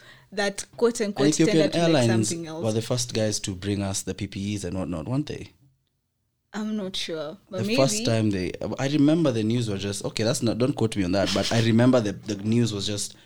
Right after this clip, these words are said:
Speaker 2: Ethiopian Air, like, every time you see an Ethiopian Airlines plane, you just know it's covid related, you know, something, kuna kitu
Speaker 1: Connections.
Speaker 2: imeingia, yeah.
Speaker 1: Connections.
Speaker 2: 'Cause the, uh, the, the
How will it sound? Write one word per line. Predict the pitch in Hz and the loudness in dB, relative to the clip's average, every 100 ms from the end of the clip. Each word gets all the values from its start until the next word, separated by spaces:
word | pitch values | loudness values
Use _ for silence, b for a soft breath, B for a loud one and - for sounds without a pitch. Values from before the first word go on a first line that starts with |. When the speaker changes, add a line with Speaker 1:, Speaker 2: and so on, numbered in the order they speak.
| b | b
Speaker 2:
Ethiopian | 113 - 110 107 104 | -8 -4 -2 -2 0
Air, | 113 113 | 0 0
like, | 98 117 - | 0 -2 -2
every | 139 156 | 0 2
time | 156 135 | 2 2
you | |
see | 123 | 2
an | 135 | 0
Ethiopian | 107 123 120 113 | 0 -2 -4 -2
Airlines | 113 107 104 | -2 -2 -4
plane, | 101 107 104 95 | -4 -4 -2 -4
you | 95 | -4
just | 98 - | -4 -4
know | 87 | -6
it's | 73 - - B B _ | -6 -10 -12 B B _
covid | 107 98 90 | -6 -4 -4
related, | 87 82 82 - - | -6 -8 -8 -8 -8
you | 90 | -8
know, | 95 | -6
something, | - 113 113 110 101 | -4 -4 -2 0 0
kuna | 233 240 | 2 2
kitu | 240 - | 0 0
Speaker 1:
Connections. | 127 117 98 101 98 | 2 2 2 0 -2
Speaker 2:
imeingia, | 104 90 - - | -2 -4 -8 -10
yeah. | 101 95 98 - _ | -6 -6 -6 -14 _
Speaker 1:
Connections. | 220 196 196 - 190 185 | -10 -8 -8 -10 -12 -6
Speaker 2:
'Cause | 190 | -4
the, | 117 - | -2 -2
uh, | 110 110 107 107 104 104 | 0 2 2 0 0 -4
the, | 95 104 101 95 - | -4 -4 -4 -6 -10
the | 101 95 90 | -8 -8 -8